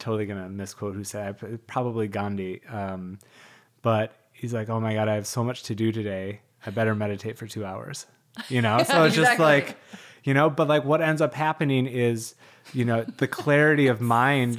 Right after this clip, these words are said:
Speaker 1: <laughs>
Speaker 2: So true.
Speaker 1: the clarity of mind goes up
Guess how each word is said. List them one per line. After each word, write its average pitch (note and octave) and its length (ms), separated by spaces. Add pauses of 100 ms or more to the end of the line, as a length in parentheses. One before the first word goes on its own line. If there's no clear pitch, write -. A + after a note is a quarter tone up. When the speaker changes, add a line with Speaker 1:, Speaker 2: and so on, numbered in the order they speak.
(240)
Speaker 1:
<laughs> - 40
Speaker 2:
So E3+ 80
true. C#3 120
Speaker 1:
the D#5+ 760
clarity D#3 440
of C3+ 100
mind B2+ 400
goes A#2+ 240
up B2 260